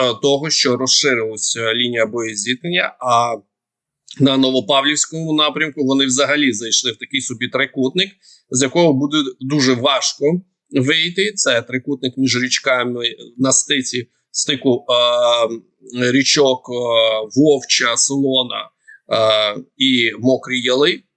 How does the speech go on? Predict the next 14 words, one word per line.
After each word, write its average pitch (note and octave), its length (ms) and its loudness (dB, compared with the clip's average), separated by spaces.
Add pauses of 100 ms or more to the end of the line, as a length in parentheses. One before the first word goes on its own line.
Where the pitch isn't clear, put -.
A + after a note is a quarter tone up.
(360)
І C3 220 0
саме C#3+ 400 2
в B2 60 -2
цій E3 220 0
локації, C3+ 1040 0 (220)
ну, C3 220 0
вони F3+ 320 2
вперлись E3+ 640 -2
в C#3 60 -6
реальну C#3+ 440 0
таку, C3 380 -2
е, A2+ 440 2
природню C3 500 2
перешкоду. - 560 -4